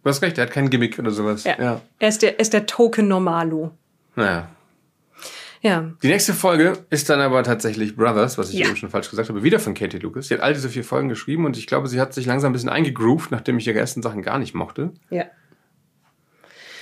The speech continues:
Speaker 1: Und, ähm, wir wechseln die Perspektive größtenteils, denn es geht jetzt um Savage Opress, der ja schon in der letzten Staffel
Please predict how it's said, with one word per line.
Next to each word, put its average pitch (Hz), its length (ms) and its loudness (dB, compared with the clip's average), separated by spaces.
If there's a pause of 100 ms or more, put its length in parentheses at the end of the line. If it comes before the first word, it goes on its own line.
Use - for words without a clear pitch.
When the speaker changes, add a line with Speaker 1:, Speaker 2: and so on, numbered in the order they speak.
(120)
Speaker 1:
Und, 123 560 2
ähm, 117 380 0
wir 117 120 2
wechseln 160 300 2
die 147 80 0
Perspektive 143 840 -2
größtenteils, - 1160 -2 (880)
denn 117 580 -2 (420)
es - 200 -6
geht 127 180 0
jetzt - 260 -2
um 123 120 -2
Savage 107 580 0
Opress, - 580 0
der 127 260 4
ja 165 200 6
schon 160 400 0
in 135 160 -2
der 120 100 2
letzten 160 300 -2
Staffel 156 560 -2